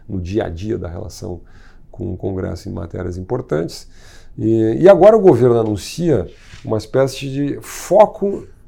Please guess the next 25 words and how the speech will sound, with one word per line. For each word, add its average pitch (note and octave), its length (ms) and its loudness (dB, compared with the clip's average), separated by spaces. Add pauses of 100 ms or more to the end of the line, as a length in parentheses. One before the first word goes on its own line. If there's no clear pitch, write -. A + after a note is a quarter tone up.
pra D3+ 140 2
dentro D#3 400 4
do C#3 60 -4
Estado, - 420 -6 (580)
né? G#2+ 260 -6 (280)
Então, G#2+ 120 -6
reforma D3+ 440 2
administrativa, A#2+ 920 -4 (440)
a F#2+ 300 -4
racionalização C3+ 800 -4
das A2 140 -4
carreiras, G2 800 -8 (240)
né? G#2 220 -8 (440)
A, F#2+ 1000 -4 (580)
a F#2 100 -8
desindexação C3 1120 -2
das G2+ 180 -10
carreiras, G2 640 -10
a G#2+ 60 -4
desindexação B2 1040 0
dos G2+ 160 -12
fundos, G2 720 -14 (380)
a - 100 -8
desindexação B2 1040 2
das B2+ 520 -2